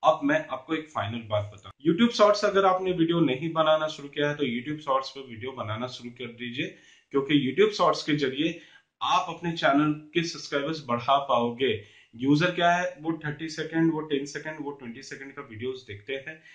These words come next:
देखते ही आपके channel subscribe कर देते हैं। बेनिफिट क्या है दोस्तों, User आपके channel पर रुकता है ना भाई, रुकेगा, आपके channel को subscribe करेगा और इससे benefit आपको क्या होगा,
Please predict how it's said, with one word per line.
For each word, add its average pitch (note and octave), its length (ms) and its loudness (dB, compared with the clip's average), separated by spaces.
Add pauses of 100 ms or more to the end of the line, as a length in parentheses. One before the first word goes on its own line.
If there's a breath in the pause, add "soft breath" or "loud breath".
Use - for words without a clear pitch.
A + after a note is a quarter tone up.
(300 loud breath)
देखते C#3+ 260 4
ही E3+ 300 4
आपके C#3+ 260 0
channel C#3+ 240 0
subscribe C#3 400 -4
कर A2+ 160 -6
देते A2+ 200 -12
हैं। D#3+ 100 -14
बेनिफिट F3 480 0
क्या G#3 140 6
है F#3+ 120 4
दोस्तों, D#3 340 -2 (560 soft breath)
User C#3 400 -2
आपके D3+ 280 2
channel C3 260 -2
पर D#3+ 260 -6
रुकता E3 400 -2
है D#3+ 200 0
ना D#3 80 -2
भाई, F3 400 -4 (480 soft breath)
रुकेगा, F#3 480 6
आपके F3+ 340 0
channel E3+ 240 -2
को F3+ 100 -6
subscribe F3+ 460 -4
करेगा E3 280 2
और D#3+ 440 0
इससे D3+ 280 -4
benefit D#3 400 -2
आपको E3 220 -4
क्या E3 160 -4
होगा, E3 280 0